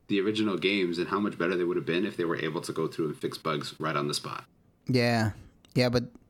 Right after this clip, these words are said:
Speaker 2: you know, your development cycle was much longer, so you
Speaker 1: Yep.
Speaker 2: took more time to make sure everything was good, and now everybody needs it right now, so it's, they're just shipping it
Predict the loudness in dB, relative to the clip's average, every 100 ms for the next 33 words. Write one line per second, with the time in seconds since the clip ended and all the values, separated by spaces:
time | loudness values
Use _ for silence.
0 | -20 -20 -20 -20 -18 0 2 4 4 4
1 | 4 4 6 6 6 4 4 4 4 6
2 | 4 4 4 4 4 4 4 2 0 2
3 | 4 4 2 0 4 2 4 2 2 2
4 | 2 2 2 2 2 2 2 0 0 0
5 | 0 0 0 -6 -14 -20 -4 2 4 4
6 | 4 4 2 4 2 2 2 2 2 2
7 | 0 0 0 2 4 2 2 0 -2 -2
8 | 0 -2 -6 -10 -18 0 2 2 2 2
9 | 2 2 0 0